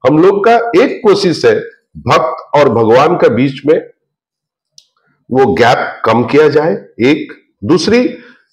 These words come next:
जो आ रहे हैं उड़ीसा का अंदर, एक अच्छा experience लेके उड़ीसा से लौटे। मेरा जितना समय अभी इस बीच में गई है,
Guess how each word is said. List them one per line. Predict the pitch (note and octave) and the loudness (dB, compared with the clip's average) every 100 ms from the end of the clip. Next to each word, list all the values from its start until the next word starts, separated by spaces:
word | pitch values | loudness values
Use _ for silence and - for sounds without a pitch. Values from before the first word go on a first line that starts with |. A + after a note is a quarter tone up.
| - | -12
जो | B2 G#3+ D#4+ D#4 C4 | 0 2 4 2 2
आ | - E3 | 2 4
रहे | A#3 C4+ B3+ | 4 4 4
हैं | C4+ B3 | 4 4
उड़ीसा | F#3+ G3 A#3 | 4 2 0
का | A3+ A3+ | 2 2
अंदर, | - D#3+ F3 B2 - - - _ _ _ - | 2 2 2 2 0 -8 -16 _ _ _ 0
एक | B3+ - - _ _ C3 | 0 -2 -10 _ _ -4
अच्छा | B2+ - G#3 A3 C#3 | -4 -2 -2 0 -2
experience | C#3 - C#3+ C#3+ F3+ E3+ - | -4 -4 -2 0 0 0 -2
लेके | A2 C#3+ F#3+ A2+ F2+ - _ _ | 0 0 0 -2 -4 -6 _ _
उड़ीसा | B2 B2+ - A2 | -2 -2 0 -2
से | - D3+ | 0 0
लौटे। | G2 E2+ - G2 _ _ _ A#2 | 0 -2 -6 -14 _ _ _ 0
मेरा | D#3+ G3+ A#3 | 2 4 2
जितना | F3+ F#3+ G3 B3 | 2 0 2 2
समय | A#3+ - - F3 G3+ | 2 0 -2 0 2
अभी | A3 D3+ D3 F#3+ F3 | 2 0 0 0 0
इस | E3+ D3 | -2 -2
बीच | G3+ G#3 | -4 -2
में | G#3+ F3 | 0 2
गई | C#3 F3+ | 4 2
है, | D3 F2+ | 2 0